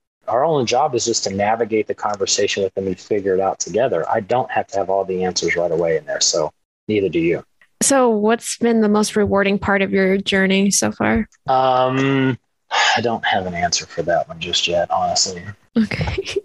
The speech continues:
Speaker 2: <laughs>
Speaker 1: Alexander and I talk about this where we actually, we literally had to, in our misery, stop and write down, what does a good day look like? Because we don't remember.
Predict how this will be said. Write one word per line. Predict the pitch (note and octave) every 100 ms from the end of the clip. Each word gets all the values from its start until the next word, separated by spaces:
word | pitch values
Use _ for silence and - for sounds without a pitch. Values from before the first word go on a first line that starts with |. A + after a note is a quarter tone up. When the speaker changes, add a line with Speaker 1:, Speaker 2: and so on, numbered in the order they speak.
| -
Speaker 2:
<laughs> | - - - -
Speaker 1:
Alexander | A#3 F#3+ E3+ D#3+
and | C3+
I | A#2+
talk | - A#2 A#2
about | A2+ G#2 -
this | A2 G#2 -
where | A2 G2+ - _ _
we | B2+
actually, | C3 C#3+ - C3 A2+ - - _
we | A#2+
literally | A2+ D#3 F#3+ G#3
had | D#3 D3 -
to, | - A2 G#2 -
in | A2
our | G#2+ F#2+
misery, | G2 G#2+ A2+ F#2 F#2 - - _ - - -
stop | - - B2 B2+ C3
and | G#2
write | G2+ G#2+ -
down, | A2 A2+ A#2+ A#2+ -
what | D3 D#3 G3 G#3+
does | B3 -
a | F2+
good | G#2+ F#2+
day | F#2 E2
look | F2+ -
like? | A#2 - -
Because | G#2 - F#2+ -
we | G2+
don't | F#2+ -
remember. | E2+ D#2+ D2 -